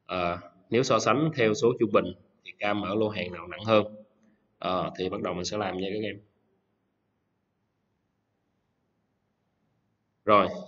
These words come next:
ờ, mình sẽ có bảng, ờ, thống kê số lượng cam theo, ờ, giá trị đại diện ha. Thì, ờ, các em có thể quan sát lại. Ờ, mình sẽ tìm cái cân nặng đại diện trước nha các bạn. Ha, cân nặng đại diện. Sau đó mình sẽ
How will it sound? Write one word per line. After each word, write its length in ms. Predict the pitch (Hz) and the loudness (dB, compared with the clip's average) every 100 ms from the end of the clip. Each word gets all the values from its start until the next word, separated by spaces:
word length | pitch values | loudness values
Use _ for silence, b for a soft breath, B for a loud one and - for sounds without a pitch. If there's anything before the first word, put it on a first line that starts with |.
| - - _ _ - | -18 -20 _ _ -12
ờ, 240 | - 90 | -6 -4
mình 160 | 92 90 | -4 -6
sẽ 120 | 98 | -4
có 120 | 117 | -2
bảng, 320 | 104 82 90 127 | 0 0 -2 -2
ờ, 260 | 104 98 - | -2 -4 -8
thống 160 | - 131 | -8 0
kê 220 | 120 110 | 4 6
số 160 | 107 117 | 4 2
lượng 220 | 101 98 | 0 0
cam 180 | 101 101 - - _ _ _ _ _ _ _ | 2 2 0 -10 _ _ _ _ _ _ _
theo, 280 | 104 98 98 | 0 4 4
ờ, 140 | 98 98 | 4 2
giá 140 | 113 117 | 0 -2
trị 120 | 85 | -4
đại 180 | 82 87 | -2 -2
diện 200 | 82 85 - - | -4 -4 -10 -14
ha. 220 | 98 95 98 - b b b b b _ | -8 -8 -8 -20 b b b b b _
Thì, 180 | 95 95 | 0 2
ờ, 360 | 95 92 92 - - _ | 2 0 -2 -10 -18 _
các 100 | 123 | 0
em 140 | 117 107 | 2 2
có 60 | |
thể 100 | 113 | -2
quan 180 | 113 107 | -2 -2
sát 220 | 127 135 | -4 -4
lại. 240 | 87 87 98 - _ _ _ _ _ _ _ _ | -2 -4 -6 -14 _ _ _ _ _ _ _ _
Ờ, 120 | 92 | -6
mình 120 | 95 | -4
sẽ 140 | 95 113 | -2 -2
tìm 220 | 101 95 | -2 -2
cái 100 | 110 | -2
cân 140 | 107 | -2
nặng 140 | 95 95 | -2 -2
đại 140 | 90 | -2
diện 240 | 90 87 101 | -4 -6 -4
trước 160 | 123 | -6
nha 120 | 139 104 | -4 -6
các 100 | 113 | -4
bạn. 160 | 87 90 _ _ _ _ _ | -6 -8 _ _ _ _ _
Ha, 260 | 95 101 117 - | -4 -4 -6 -10
cân 140 | 101 | -8
nặng 120 | 90 87 | -6 -4
đại 160 | 87 | -4
diện. 300 | 87 87 87 - b b _ | -4 -4 -8 -20 b b _
Sau 160 | - 98 | -8 -4
đó 80 | 110 | -2
mình 140 | 104 | -2
sẽ 140 | 95 | -4